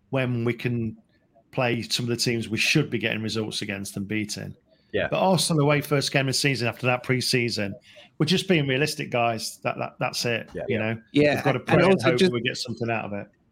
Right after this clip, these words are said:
Speaker 3: Just to add to that, what Dino will be doing on the High Press channel is,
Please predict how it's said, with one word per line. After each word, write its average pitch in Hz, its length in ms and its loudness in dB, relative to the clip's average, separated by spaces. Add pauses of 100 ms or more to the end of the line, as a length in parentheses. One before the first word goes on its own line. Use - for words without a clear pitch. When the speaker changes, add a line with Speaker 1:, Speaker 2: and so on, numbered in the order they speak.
(340)
Speaker 3:
Just 196 300 2
to 196 80 6
add 170 280 2
to 156 140 0
that, 147 320 4
what 131 340 4
Dino 175 320 6
will 151 140 6
be 143 120 6
doing 135 420 4
on 127 240 2
the 127 100 4
High 131 260 2
Press 143 400 -2
channel 113 480 2
is, 120 480 0